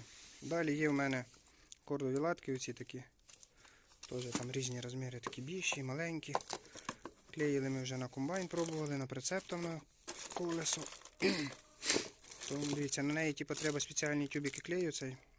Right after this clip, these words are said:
От такий. Колпласт, все. Ну, пробували один раз таким. Нічого, тримає теж непогано. Головне добре зачистити, обезжирити і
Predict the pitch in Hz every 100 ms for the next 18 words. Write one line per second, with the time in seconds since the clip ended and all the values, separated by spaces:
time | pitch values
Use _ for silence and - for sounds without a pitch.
0 | - _ _ _ - - _ _ - -
1 | - - 117 120 - 123 - - - -
2 | - - - - - - - 131 127 127
3 | - - - - - - - - - -
4 | - - - 247 208 165 - - - -
5 | 175 151 147 147 143 143 143 143 - -
6 | 226 202 - - - - - - - 151
7 | 143 - 131 135 131 127 127 127 123 127
8 | 127 127 175 180 160 160 147 147 151 214
9 | 190 - 147 139 143 175 151 139 135 131